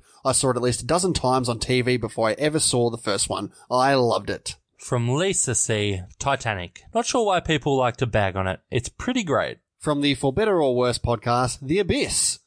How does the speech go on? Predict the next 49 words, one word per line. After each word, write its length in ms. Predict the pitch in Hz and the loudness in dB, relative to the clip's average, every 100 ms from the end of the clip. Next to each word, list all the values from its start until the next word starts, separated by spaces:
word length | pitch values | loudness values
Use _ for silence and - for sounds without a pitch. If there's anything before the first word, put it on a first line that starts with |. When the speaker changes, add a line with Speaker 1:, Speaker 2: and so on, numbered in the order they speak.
| _ - | _ -2
Speaker 1:
The 120 | 147 | 0
ocean 360 | 180 214 233 | 2 0 0
and 120 | 202 127 | 0 0
what 140 | 127 | 0
lies 380 | 120 139 151 127 | 0 2 2 0
deep 220 | 139 127 | 0 0
within 280 | 127 127 123 | 0 0 0
its 100 | - | -2
crushing 420 | - 135 - 120 | -2 -2 0 0
depths 340 | 127 123 - 135 | 0 -2 -8 -8
is 180 | 147 120 | -6 -4
terrifying 600 | - 131 135 - 117 113 110 | -2 0 0 0 -2 -2 -2
to 120 | 113 | -2
me, 180 | 107 95 | -2 -2
and 120 | 123 | 0
this 140 | 185 | 0
movie 240 | 160 143 139 | 0 0 -2
captured 440 | - 131 131 123 | -2 -2 -2 -2
that 140 | 117 - | -4 -4
fear 240 | - 104 | -4 -2
so 260 | - 139 139 | 0 2 2
well, 320 | 123 95 101 _ _ | 2 0 -4 _ _
and 120 | 127 127 | -4 -2
the 60 | |
drowning 420 | 123 135 165 175 | -2 0 2 2
scene 220 | 143 143 151 | 2 2 2
is 80 | |
a 60 | 123 | 0
nightmare. 560 | 107 117 131 117 92 87 _ _ | 0 0 0 -2 -4 -6 _ _
James 220 | 147 180 180 | 0 0 0
Cameron 280 | 151 143 123 | 0 0 0
gets 160 | 120 | -2
pretty 300 | - - 175 | -4 -2 0
far 280 | 180 151 139 | 0 0 0
up 100 | 131 | 0
his 140 | 131 127 | -2 0
own 200 | 120 117 | 2 2
arse 240 | 113 107 | 0 0
by 140 | 123 | -2
the 180 | 113 113 | 0 0
end, 140 | 110 113 | 0 0
but 100 | 110 | 0
it's 120 | 107 | 0
still 260 | - 214 | 0 0
such 200 | 208 185 | 0 -2
a 40 | 123 | -2
great 340 | 107 127 120 | 0 -2 0
movie. 360 | 123 110 101 123 - _ | -2 0 0 -4 -6 _
<laughs> 140 | - | -10